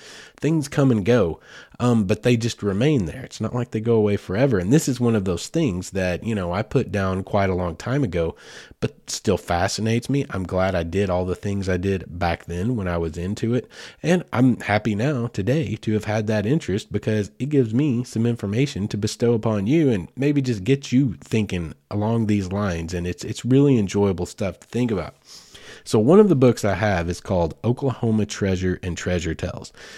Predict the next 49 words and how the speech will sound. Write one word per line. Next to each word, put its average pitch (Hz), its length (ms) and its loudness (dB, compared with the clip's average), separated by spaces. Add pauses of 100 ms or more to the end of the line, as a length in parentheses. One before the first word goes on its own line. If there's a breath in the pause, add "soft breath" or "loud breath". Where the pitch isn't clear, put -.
(300 loud breath)
Um, 95 460 0
Steve 117 400 0
Wilson, 107 360 -4 (160)
I 107 60 -4
believe, 85 540 -2 (360)
is 90 220 -4
the, 85 460 -2
the 92 120 -6
author. 90 440 -2
I 87 80 -2
could 80 240 -10
go 80 180 -8
over 80 160 -8
there 78 140 -8
and 78 120 -10
look, 78 220 -10
but 85 240 -6 (800)
I'm 110 80 2
not 80 160 0
gonna 76 140 -10
get 80 140 -10
up 80 140 -12
and 101 100 -4
do 143 120 10
that 123 140 6
right 92 140 -2
now. 95 120 -4 (100)
But 147 140 6
anyway, 98 340 6
it's - 180 -4 (380)
Oklahoma 131 380 6
Treasure 101 360 2
and 90 120 0
Treasure 85 300 0
Tells. 78 340 -6
If 90 160 -4
you 117 80 4
were 117 100 2
interested 123 480 0
in 143 120 0
it, 139 140 -4
you 92 80 -4
could 76 220 -12
Google 123 300 0
it - 120 -6 (240)
and 165 140 2
find 78 280 0
that. 71 260 -8 (420 loud breath)
Um, 131 260 2